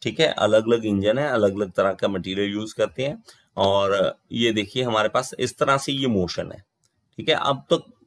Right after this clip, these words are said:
आपको ईजी वे से समझ आ जाना चाहिए ये किस तरह से किस चीज का क्या फंक्शन है, ठीक है, अलग-अलग पार्ट्स का। तो यहाँ पे देखिए फंक्शन देखते हैं, "It converts the reciprocating motion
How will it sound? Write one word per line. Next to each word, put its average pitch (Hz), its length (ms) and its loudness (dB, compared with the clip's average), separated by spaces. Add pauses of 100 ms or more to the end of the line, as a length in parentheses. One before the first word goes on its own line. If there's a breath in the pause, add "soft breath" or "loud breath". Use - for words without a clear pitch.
(140)
आपको - 460 0
ईजी 135 340 2
वे 123 140 2
से 131 160 -6
समझ 113 280 -4
आ 90 240 2
जाना 98 220 0
चाहिए 104 380 -4 (340 soft breath)
ये 110 80 -2
किस 110 260 -4
तरह 120 200 2
से 117 140 -8
किस 113 300 -6
चीज 113 300 -4
का 123 80 4
क्या 117 240 -2
फंक्शन 104 440 -2
है, 190 80 -8 (420 loud breath)
ठीक 120 120 -6
है, 156 60 2
अलग-अलग 110 460 2
पार्ट्स 104 260 2
का। 135 120 -2 (600 soft breath)
तो 120 360 -2
यहाँ 131 320 -4
पे 147 100 -8
देखिए 92 460 -2
फंक्शन 139 360 0
देखते 156 300 -4
हैं, 180 120 -4 (320 soft breath)
"It 139 140 -2 (100)
converts 175 380 2
the 190 200 4
reciprocating 156 880 2
motion 123 440 0